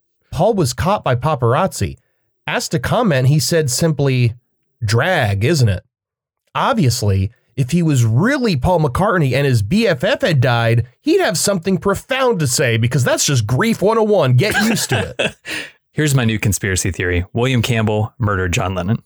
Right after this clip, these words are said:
Speaker 2: So
Speaker 1: Ooh, I, I, I'm gonna one-up you. So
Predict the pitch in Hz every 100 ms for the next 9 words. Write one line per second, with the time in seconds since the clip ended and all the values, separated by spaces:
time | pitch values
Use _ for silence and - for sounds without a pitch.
0 | _ - 104 123 120 131 135 127 123 123
1 | 117 110 170 180 117 196 143 226 233 131
2 | 143 131 170 117 110 101 - _ _ _
3 | - - 139 127 127 120